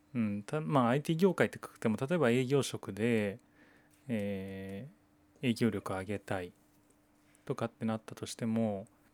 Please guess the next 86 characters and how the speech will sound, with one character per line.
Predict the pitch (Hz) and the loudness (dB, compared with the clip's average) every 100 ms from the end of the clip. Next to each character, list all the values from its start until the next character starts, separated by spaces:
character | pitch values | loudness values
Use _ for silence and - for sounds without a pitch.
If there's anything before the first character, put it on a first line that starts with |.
| _ - | _ -10
ま | 180 131 | -4 -2
あ、 | 139 | 0
営 | 151 | 0
業 | 131 143 135 _ - _ - | 4 4 2 _ -20 _ -2
ト | 131 | 2
レ | 135 113 | 6 6
ー | |
ナ | 104 95 95 | 4 0 -4
ー、 | - _ _ - | -8 _ _ -4
わ | 127 | -2
か | - | 0
り | 113 | 0
や | 107 | 0
す | - | -2
く | |
営 | 107 | -2
業 | 104 104 | -2 -2
ト | - 110 | 0 0
レ | 101 | 0
ー | |
ナ | 98 92 | -2 -8
ー | |
っ | - | -12
て | - | -10
い | |
う | 98 | -8
言 | |
い | 95 | -8
方 | 104 107 | -8 -8
を | |
す | - 117 | -8 -10
る | 110 | -6
と、 | 185 160 107 95 | 2 4 4 0
そ | 123 | -6
の | 110 | -6
一 | - 202 | -2 0
人 | 180 | 2
の | 120 | 0
ト | - 117 | 0 0
レ | 110 107 | 0 0
ー | |
ナ | 110 107 | 0 -2
ー | |
に | 139 160 101 - _ - - - | -2 0 -2 -4 _ -20 -16 -2
ノ | 120 | 2
ウ | 113 | 2
ハ | 120 | 2
ウ | 107 | 0
な | 107 | 0
り | 101 | -2
何 | 101 104 | -2 -2
な | 101 | -2
り | 117 | 0
を | 131 95 - _ _ _ _ | 0 -2 -8 _ _ _ _
ひ | - | -10
た | 123 | -6
す | 113 | -6
ら | 101 | -6
教 | 101 - | -6 -4
え | 113 | -6
て | 110 | -4
も | 104 | -6
ら | 101 | -6
っ | |
て、 | - - | -8 -10
そ | - | -4
れ | 120 | -2
を | 110 | -2
実 | 101 - - | -4 -8 -4
践 | 104 | -4
す | - | -4
る | 107 110 _ | -6 -8 _
み | 135 127 | -6 -2
た | 147 | 0
い | 123 | 0
な | 117 | -2
人 | - 160 | -2 -2
は、 | 143 143 101 - _ _ _ - - - - - - | -2 -2 -6 -10 _ _ _ -20 -18 -16 -16 -16 -6
ま | 185 | -4
ず | 220 123 | 0 0
い | 101 | 0
な | 101 101 | -2 -4
い | 82 | -4
で | - | -12
す | - | -14
ね。 | 117 117 | -10 -10